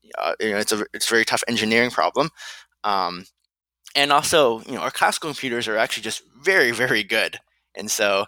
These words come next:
um, you know, it's gonna take a little bit of time, I think, for quantum computers to start to do things that classical computers can't with just a s-, like, a, a more modest polynomial speed up.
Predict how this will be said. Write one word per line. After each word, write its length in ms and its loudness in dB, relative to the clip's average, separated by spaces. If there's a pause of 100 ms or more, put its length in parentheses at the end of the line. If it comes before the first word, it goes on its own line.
(520)
um, 420 2 (520)
you 80 -6
know, 60 -2
it's 100 -2
gonna 160 2
take 320 -2
a 60 2
little 140 4
bit 120 2
of 80 -2
time, 260 -2
I 60 -2
think, 240 -8
for 100 -8
quantum 280 -4
computers 560 -6
to 260 -6 (680)
start 380 -2
to 100 -4
do 160 -2
things 240 -2
that 140 -2
classical 380 -4
computers 380 -4
can't 400 -4
with 280 -6
just 580 0
a 40 -8
s-, 300 -6 (180)
like, 120 -10
a, 120 -4 (100)
a 80 -2
more 180 0
modest 580 -2
polynomial 540 -2
speed 300 -8
up. 100 -4